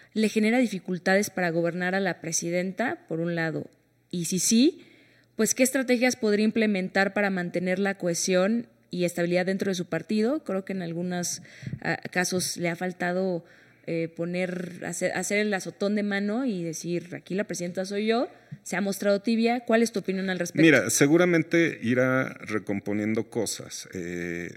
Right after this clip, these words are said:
Speaker 2: va a ir cambiando, digamos, a sus operadores, porque estos operadores obedecen no solo a López Obrador, Ale, sino a un acuerdo político. Recordarás cómo se dio esa, eh,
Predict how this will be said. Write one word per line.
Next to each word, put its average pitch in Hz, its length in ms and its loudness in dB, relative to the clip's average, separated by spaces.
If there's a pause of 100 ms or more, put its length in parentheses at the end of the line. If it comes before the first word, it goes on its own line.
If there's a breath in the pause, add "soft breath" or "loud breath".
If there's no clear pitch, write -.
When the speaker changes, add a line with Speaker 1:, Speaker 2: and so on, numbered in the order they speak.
Speaker 2:
va 98 220 0
a 110 80 4
ir 104 240 0
cambiando, 92 560 0
digamos, 90 500 -2
a 85 60 -8
sus - 260 -10
operadores, 85 720 -6
porque - 340 -10
estos - 280 -8
operadores 90 640 -6
obedecen 87 540 -6 (360 loud breath)
no 139 100 2
solo 165 240 0
a - 20 -2
López - 360 -6
Obrador, 73 500 -8
Ale, 69 220 -12
sino 95 300 -4
a 98 80 -2
un 127 260 2
acuerdo 110 560 -2
político. 90 500 -8
Recordarás 87 880 -6 (540 loud breath)
cómo 147 200 6
se 131 220 2
dio 117 240 2
esa, 120 560 -2
eh, 90 640 -2